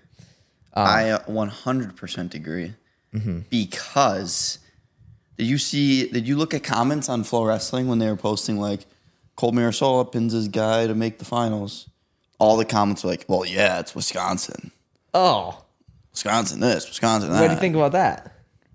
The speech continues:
Speaker 2: I think we made the, we already went over this. Wisconsin's the top five wrestling state
Speaker 1: Yeah.
Speaker 2: in the United States of America.
Speaker 1: It is. It is top five. I do believe that a hundred percent.
Speaker 2: But it might not be.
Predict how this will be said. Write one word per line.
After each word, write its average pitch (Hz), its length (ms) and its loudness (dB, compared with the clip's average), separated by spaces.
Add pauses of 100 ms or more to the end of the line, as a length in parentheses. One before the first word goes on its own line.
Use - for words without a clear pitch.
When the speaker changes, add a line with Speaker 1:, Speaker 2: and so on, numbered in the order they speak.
(120)
Speaker 2:
I 113 80 0
think 120 260 0 (480)
we 107 200 4
made 104 580 2
the, 92 140 -6 (120)
we 117 140 4
already 113 260 2 (300)
went 107 140 2
over 143 220 2
this. 90 140 -2
Wisconsin's 113 460 0
the - 40 -12
top 107 180 0
five 104 160 0
wrestling 110 340 -2
state - 300 -2 (300)
Speaker 1:
Yeah. 135 320 0 (280)
Speaker 2:
in 113 100 4
the 110 60 4
United 101 260 0
States 101 240 -6
of - 60 -16
America. 95 540 -8
Speaker 1:
It 175 100 2
is. - 480 0
It 175 100 -4
is 262 140 -2
top - 200 0
five. 90 320 -6 (260)
I 127 80 -4
do 160 140 2
believe 185 280 0
that 76 140 0
a 92 40 -6
hundred 123 200 -4
percent. 131 380 -4 (1000)
Speaker 2:
But - 500 2
it 131 160 0
might 120 200 2
not 123 200 -2
be. 117 380 -2